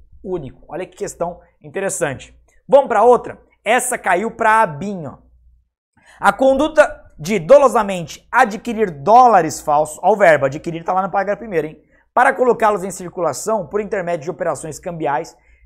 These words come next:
tem a, a mesma gravidade que a conduta de falsificar papel moeda, sendo por isso punida com as mesmas penas deste crime. Não preciso nem voltar na letra da lei. Vocês viram que o comportamento daqueles que estão no parágrafo primeiro,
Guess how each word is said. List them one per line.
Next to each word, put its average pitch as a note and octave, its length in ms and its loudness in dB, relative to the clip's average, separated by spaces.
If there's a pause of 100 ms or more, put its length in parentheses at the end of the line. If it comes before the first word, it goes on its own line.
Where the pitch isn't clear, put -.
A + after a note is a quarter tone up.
tem C#4 180 -2
a, B3+ 80 2
a E3 240 -4
mesma C4 460 -2
gravidade F3+ 720 0 (100)
que G3+ 80 -4
a F#3 40 -6
conduta F#3+ 400 -8
de F#3 100 -8
falsificar B3 880 -2
papel G#3+ 320 -2
moeda, E3+ 480 -6 (220)
sendo C4 260 -2
por C4 180 -2
isso A#3 200 -6
punida A3 320 -2
com A3+ 80 -2
as E3 260 0
mesmas G#3 600 -2
penas E3 420 -10
deste C#3 260 -14
crime. C4 460 -12 (120)
Não B3+ 160 -10
preciso F3+ 400 -10
nem D3+ 140 -12
voltar F#3 300 -10
na F3+ 80 -8
letra F#3+ 260 -10
da A3+ 100 -2
lei. B3+ 360 -4 (180)
Vocês G3 320 -6
viram C4 280 -6
que F#3+ 420 -10 (120)
o E3 100 -8
comportamento A3 840 -2
daqueles F3 340 -8
que F3+ 100 -14
estão E3+ 200 -10
no D#3+ 80 -12
parágrafo D#3 360 -6
primeiro, E3 400 0